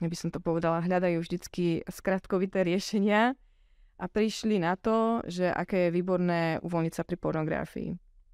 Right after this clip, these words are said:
Pozrú si porno, potom sú z-, zároveň zo seba znechutení, lebo to, čo pozerajú, je do veľkej miery v morálnom rozpore z toho, ako sa ale oni cítia. Oni nechcú byť osobami, ktoré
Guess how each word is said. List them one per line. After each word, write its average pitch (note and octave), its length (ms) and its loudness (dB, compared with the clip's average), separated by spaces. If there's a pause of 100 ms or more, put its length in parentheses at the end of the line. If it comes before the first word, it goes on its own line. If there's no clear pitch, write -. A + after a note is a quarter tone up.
(480)
Pozrú E3 240 -2
si - 160 -8
porno, G#3+ 560 2 (240)
potom F3 240 -6
sú E3+ 160 -8
z-, E3 160 -10
zároveň E3+ 400 0
zo E3 80 -6
seba F3+ 240 -2
znechutení, F3+ 720 0
lebo F3 480 -2 (160)
to, G3 80 2
čo F#3+ 160 -6
pozerajú, F3+ 480 2
je E3 180 2 (140)
do E3+ 240 -2
veľkej G3 320 0
miery E3+ 320 2
v E3 80 -6
morálnom F3+ 480 2
rozpore F3 320 -4
z - 160 -6
toho, F3+ 160 -2
ako F3 160 -6
sa F#3 160 -4
ale E3+ 160 0
oni F3 160 -2
cítia. F3+ 400 -4
Oni F3+ 160 2
nechcú F3+ 240 0
byť F3 240 0
osobami, E3+ 400 -2
ktoré E3 400 -2